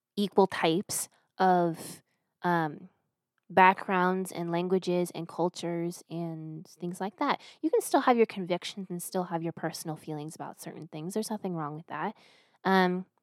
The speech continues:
but the way you present them to other people, you can still be true to who you are without being rude. You can still be true to who you are without being, um, aggressive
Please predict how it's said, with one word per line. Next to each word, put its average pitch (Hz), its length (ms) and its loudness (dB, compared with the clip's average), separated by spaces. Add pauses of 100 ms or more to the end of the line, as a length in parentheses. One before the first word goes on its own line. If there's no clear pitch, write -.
(120)
but 226 140 2
the 226 100 8
way 220 140 10
you 226 160 2
present 196 560 -2
them 175 200 -2
to - 160 -12
other 165 200 -4
people, 160 560 -4 (280)
you 208 60 -8
can 220 120 2
still 254 220 0
be 214 140 0
true 220 280 0
to 202 80 4
who 190 120 -2
you 185 200 0
are 180 220 4
without 175 500 -4
being 165 500 -6
rude. 170 420 0 (360)
You 185 60 0
can 190 60 0
still 214 180 0
be 220 140 0
true 208 200 -2
to 196 80 0
who 196 140 -6
you 185 200 0
are 170 160 -2
without 175 460 -4
being, 160 540 -6 (680)
um, 170 480 0
aggressive 165 640 -4